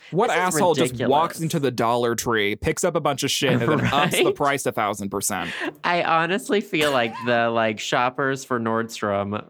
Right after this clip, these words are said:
Speaker 2: like, the buyers, went to just, like, Dollar Tree.
Speaker 1: Right.
Speaker 2: It's crazy. This looks like cheap shit, too. It's awful.
Speaker 1: God, I just, I,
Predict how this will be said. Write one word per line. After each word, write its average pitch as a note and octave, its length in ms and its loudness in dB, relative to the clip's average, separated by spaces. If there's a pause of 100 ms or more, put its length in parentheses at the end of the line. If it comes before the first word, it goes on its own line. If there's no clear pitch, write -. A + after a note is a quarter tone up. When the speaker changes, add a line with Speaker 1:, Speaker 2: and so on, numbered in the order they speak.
Speaker 2:
like, G#2 500 -2
the B2 80 0
buyers, G#2+ 720 0
went A2+ 420 -2
to C3 100 -2
just, G#2+ 220 -4
like, G#2 320 -2
Dollar G2+ 380 0
Tree. G2 380 -6 (280)
Speaker 1:
Right. G#2+ 320 0
Speaker 2:
It's - 100 -8
crazy. G4 500 0
This B2+ 240 -4
looks F3 200 -8
like A2+ 200 -8
cheap D#3 280 -6
shit, - 440 -6
too. G2+ 320 -6
It's - 160 -12
awful. G#2 580 -10
Speaker 1:
God, - 200 -4
I F#3 80 0
just, - 200 -2
I, E3+ 200 -2